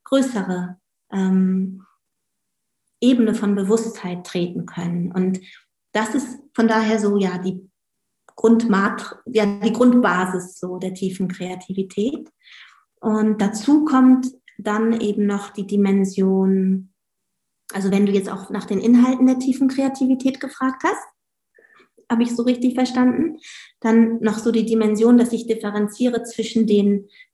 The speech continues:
Dingen, die mir wirklich zugänglich sind vom Bewusstsein und auch noch denen, die jenseits meiner ganz bewussten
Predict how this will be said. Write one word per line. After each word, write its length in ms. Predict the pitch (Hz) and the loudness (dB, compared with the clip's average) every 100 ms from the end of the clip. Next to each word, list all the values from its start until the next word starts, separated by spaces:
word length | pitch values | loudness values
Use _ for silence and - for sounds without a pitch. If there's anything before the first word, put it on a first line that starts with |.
| _ _ - | _ _ 2
Dingen, 320 | 214 208 202 | 4 4 2
die 120 | 208 | 2
mir 180 | 202 196 | 0 0
wirklich 360 | 202 - 202 | -4 -4 -2
zugänglich 640 | - 262 254 247 262 262 - | 0 2 4 6 6 4 2
sind 240 | 269 254 | 4 4
vom 140 | 220 | 0
Bewusstsein 800 | 208 202 247 247 - 262 269 277 | -2 -2 -4 -4 -6 -2 0 0
und 240 | 226 247 240 | 2 2 2
auch 160 | 247 | -2
noch 200 | 254 262 - | -2 -2 0
denen, 280 | 247 247 | 4 6
die 340 | 240 226 226 233 - _ _ _ | 4 2 -2 -8 -20 _ _ _
jenseits 720 | - 269 311 269 214 190 190 | -2 2 4 4 2 -2 -4
meiner 360 | 202 190 196 196 | -4 -2 -2 -2
ganz 300 | 196 202 202 | -4 -6 -4
bewussten 760 | 190 196 226 226 - 214 202 | -4 -2 -4 -6 -4 -2 0